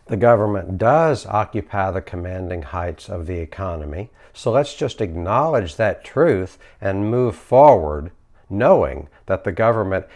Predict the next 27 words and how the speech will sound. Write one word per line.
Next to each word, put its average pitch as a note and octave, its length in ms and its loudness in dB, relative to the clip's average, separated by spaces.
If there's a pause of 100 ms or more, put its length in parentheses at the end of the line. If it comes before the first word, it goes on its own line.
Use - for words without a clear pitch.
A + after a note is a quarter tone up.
is F2 220 -4
going C#3 460 4
to - 120 -8
occupy F#2+ 600 -2
the F2 80 -6
commanding F2+ 580 -6
heights E2 440 -8
of E2 100 -10
the E2 100 -6
economy. E2 640 -8 (200)
It's F#2+ 160 -8
just - 320 -6
qu-, - 140 -14
a G#2+ 120 -4
question G2+ 680 -2 (240)
of F#2+ 140 -4
whether G#2+ 340 2
they're G2 160 0
going G2 340 -2
to - 100 -14
do F#2 240 -6
that F2 280 -4
for E2+ 160 -10
people G3 600 -2 (880)
or A#2 140 2
plutocrats. - 1040 -4 (1040)
People F3+ 520 -2